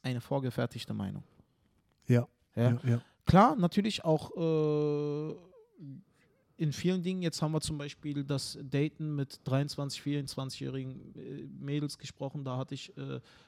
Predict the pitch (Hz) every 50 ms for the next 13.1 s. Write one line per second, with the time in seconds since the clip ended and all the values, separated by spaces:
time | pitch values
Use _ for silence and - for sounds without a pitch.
0 | _ _ _ - - 131 131 131 131 131 131 131 131 131 131 131 131 131 131 131
1 | 120 127 165 139 135 135 131 139 139 139 131 131 127 135 127 - - - - -
2 | 143 147 139 139 - - - 135 131 127 120 - - 135 131 123 123 117 - -
3 | 131 131 127 123 - - - 131 139 151 160 - - _ _ _ _ _ _ -
4 | _ - 147 135 147 143 135 139 139 - - - 131 - - 135 117 - - 139
5 | 131 131 117 131 120 - - - - 143 139 139 135 - - - - 143 160 156
6 | 135 127 143 156 - - - - 139 160 185 175 - - - - 180 202 - 190
7 | - - 160 139 135 135 131 147 151 175 185 190 - - - - - - - 226
8 | 190 131 - - - - - - - - 123 110 107 101 - - 127 139 160 -
9 | - 160 165 170 160 147 - - 113 101 - - _ _ _ _ _ _ _ _
10 | _ _ _ _ - 123 123 127 151 - _ _ _ _ _ _ _ _ - -
11 | 135 143 143 143 - - _ _ _ _ _ _ _ _ _ _ _ - - -
12 | - - - - - 151 156 196 202 - - - 165 147 127 160 220 220 - -
13 | 113